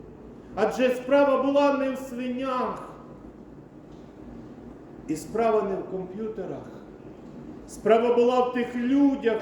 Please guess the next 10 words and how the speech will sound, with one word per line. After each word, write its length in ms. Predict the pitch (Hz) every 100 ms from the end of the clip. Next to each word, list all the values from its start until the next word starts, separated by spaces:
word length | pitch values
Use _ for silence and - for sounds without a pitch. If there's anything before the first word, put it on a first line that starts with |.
| -
що 140 | 233
не 120 | 226 233
могли 380 | 233 220 233
жити 560 | 226 - 262 240 269 - -
без 500 | 202 - - - -
свиней. 580 | 180 196 190 196 175 - - - - - - - - - - -
Спла-, 460 | - 202 233 240 240
справа 460 | - 233 240 226
в 140 | 220 220
нас 440 | 240 247 233 202